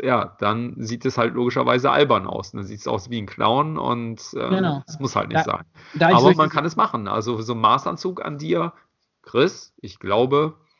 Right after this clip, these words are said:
Speaker 1: wo wir
Speaker 2: Aber
Speaker 1: das
Speaker 2: das
Speaker 1: Thema eloquent vorhin hatten, ne?
Speaker 2: Nö,
Speaker 1: Das,
Speaker 2: also ich
Speaker 1: äh,
Speaker 2: würde,
Speaker 1: würde,
Speaker 2: glaub ich,
Speaker 1: würde
Speaker 2: eher
Speaker 1: das
Speaker 2: mir ein,
Speaker 1: mal so
Speaker 2: ich würde mir,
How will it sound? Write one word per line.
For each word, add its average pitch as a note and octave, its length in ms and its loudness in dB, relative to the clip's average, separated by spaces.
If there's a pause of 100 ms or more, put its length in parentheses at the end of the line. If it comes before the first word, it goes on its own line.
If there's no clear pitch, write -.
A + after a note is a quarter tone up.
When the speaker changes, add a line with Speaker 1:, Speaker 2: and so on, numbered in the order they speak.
(260)
Speaker 1:
wo A2 80 -8
wir A#2 80 6
Speaker 2:
Aber C#3+ 100 4
Speaker 1:
das C#3+ 80 2
Speaker 2:
das C3+ 100 -6
Speaker 1:
Thema B2+ 120 0
eloquent C3+ 520 2
vorhin D3+ 340 0
hatten, D#3 340 -2
ne? C#3 240 -2 (840)
Speaker 2:
Nö, D#3+ 240 6
Speaker 1:
Das, D3+ 80 2
Speaker 2:
also D#3 140 2
ich F3+ 120 -4
Speaker 1:
äh, C#3 60 4
Speaker 2:
würde, C3+ 240 4
Speaker 1:
würde, D3+ 140 8
Speaker 2:
glaub C3 160 2
ich, C3+ 60 -12
Speaker 1:
würde D3 180 4
Speaker 2:
eher F3+ 100 6
Speaker 1:
das F3+ 80 2
Speaker 2:
mir F3 140 -2
ein, E3 60 -8
Speaker 1:
mal C3+ 180 -2
so C3+ 80 -2
Speaker 2:
ich C#3+ 100 -2
würde D3+ 60 2
mir, F3 60 2